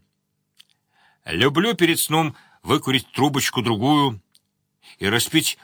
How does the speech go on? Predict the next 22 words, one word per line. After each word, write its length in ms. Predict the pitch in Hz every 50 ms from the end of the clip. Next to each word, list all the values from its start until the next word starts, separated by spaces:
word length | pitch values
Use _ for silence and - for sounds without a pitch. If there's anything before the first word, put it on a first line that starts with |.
| _
бутылочку-другую, 1120 | - - 131 127 - 123 139 151 147 - - - 131 113 123 110 98 117 131 131 131 123 104 - - - - - _ -
глядя 520 | 73 82 107 117 123 127 120 98 113 113
на 160 | 117 117 120
эти 180 | 113 - - 117
милые 360 | 117 117 120 120 113 113 110
лица 540 | 101 107 135 156 - - - 127 127 117 - - _ _ _ _ _ _
и 120 | 101 110
вспоминая, 880 | 113 - - - - 120 110 107 101 107 113 117 120 113 110 107 95 - _ _ _ _ _ _ _ _ _ _ _ _ _ _ _ _
сколь 320 | - - - - 131 139 143
многое 500 | 143 139 151 202 240 240 175 185 185 180
меня 280 | 160 160 151 151 147
с 120 | 135 - -
ними 200 | 143 143 139 135
связывало, 760 | 120 - 101 98 107 123 131 117 107 110 110 104 104 95 85 - _ _ _ _ _ _ _ _ _ _ _ _ _ _ _ _ -
как 260 | - 82 87 78 67
бурно 440 | 67 - 180 233 220 190 180 165 -
протекали 520 | - 123 - - 107 - 117 127 123 113
наши 240 | 104 110 - - 95
встречи 640 | - - - 101 131 180 - - - 147 139 113 - _ _ _ _ _ _ _ _ _ _ _
и 140 | - - 85
как 260 | - - 165 160 -
мы 220 | - 143 139 120